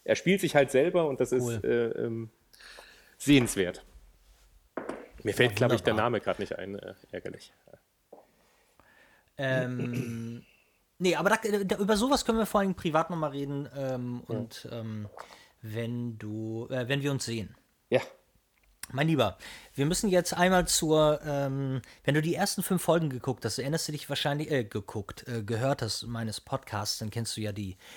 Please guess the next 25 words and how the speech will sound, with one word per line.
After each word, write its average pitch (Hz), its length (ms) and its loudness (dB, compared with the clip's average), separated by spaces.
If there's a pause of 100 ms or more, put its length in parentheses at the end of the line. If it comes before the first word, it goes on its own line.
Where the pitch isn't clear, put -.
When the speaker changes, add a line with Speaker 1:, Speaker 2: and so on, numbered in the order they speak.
(260)
Speaker 2:
die 107 80 -6
Kinderfragen. 110 720 0
Die 117 80 -8
Kinderfragen 180 520 2
haben 170 120 0
sich 156 200 -6
irgendwann 160 520 0 (480)
verabschiedet, 147 840 0
Speaker 1:
Ah, 143 180 6
Speaker 2:
ähm, 127 260 0
Speaker 1:
schade. 101 300 -2 (680)
Speaker 2:
ne-, 190 320 2 (100)
<laughs> - 100 -12
nee, 220 380 8
es 180 140 6
sind, 196 180 4
es 165 200 2
ist 165 140 0
immer 180 220 4
noch 170 260 2
einigermaßen 151 600 2
ähnlich. 139 360 -2 (520)
Und 156 240 2
wenn 151 180 4
du 269 280 6